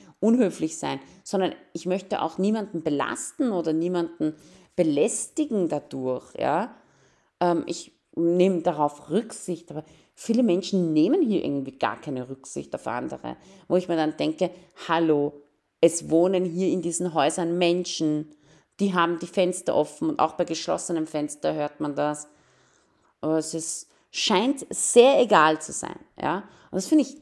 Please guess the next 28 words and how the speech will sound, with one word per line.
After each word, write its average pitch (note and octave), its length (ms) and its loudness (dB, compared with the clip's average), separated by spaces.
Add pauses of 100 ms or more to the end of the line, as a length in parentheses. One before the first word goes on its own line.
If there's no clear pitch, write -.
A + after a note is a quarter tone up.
(120)
extrem E3+ 420 -2
schade D3+ 320 0
in C#3 120 0
unserer C3 260 -8
Gesellschaft, - 640 -6 (400)
dass E3 160 -4
man D3+ 320 0
einfach C#3 320 -8
nicht D3+ 180 -6
auf - 80 -10
andere C3+ 280 -6
Leute A#2 360 -4
so - 200 -12
guckt, - 420 -6 (320)
ja. F3+ 300 -8 (880)
Und, E3+ 600 2
ähm, D3+ 440 0 (1160)
ein E3+ 180 4
weiterer D3+ 400 0
Punkt, E3+ 480 -4 (600)
äh, D3 560 -2 (420)
zum G#3 260 0
Thema, D3 500 -4 (680)
äh, C#3+ 260 0 (180)
auf - 160 0
andere D#3 300 2
Leute D3 340 0
gucken, A#3 720 -4